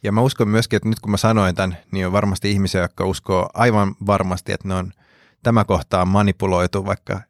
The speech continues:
se kohta ei olisi. Ja siis koko kuva ei ole manipuloitu. Sen voin vielä paljastaa. Mutta tässä alkaa olla päivän aiheet,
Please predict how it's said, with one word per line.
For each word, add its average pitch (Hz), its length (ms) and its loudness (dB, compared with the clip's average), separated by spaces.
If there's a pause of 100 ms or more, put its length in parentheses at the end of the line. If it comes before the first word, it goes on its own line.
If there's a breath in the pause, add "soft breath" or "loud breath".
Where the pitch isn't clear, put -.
(180)
se - 200 -6
kohta 98 340 -2
ei 101 180 2
olisi. - 360 -2 (600 soft breath)
Ja - 60 -10
siis - 160 -10
koko - 280 0
kuva 80 300 -2
ei 90 220 0
ole - 220 -2
manipuloitu. - 540 -6 (840)
Sen 87 180 -6
voin 90 160 -2
vielä - 220 -4
paljastaa. - 500 -4 (1120)
Mutta 151 380 0 (240 loud breath)
tässä 123 300 0
alkaa 90 260 -2
olla 95 140 -2 (140)
päivän 110 320 2
aiheet, 98 580 0